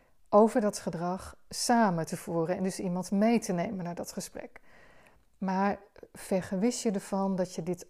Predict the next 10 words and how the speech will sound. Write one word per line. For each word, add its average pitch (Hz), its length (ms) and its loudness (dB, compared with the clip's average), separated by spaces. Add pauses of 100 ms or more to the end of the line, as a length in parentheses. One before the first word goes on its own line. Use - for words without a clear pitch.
altijd 214 920 -4
communiceert 180 800 -2
met 185 160 -6
de - 60 -10
persoon 175 360 -2
in 170 80 -4
kwestie. - 420 -10
Dus 214 180 -10
geef 190 240 -6
aan: 208 440 0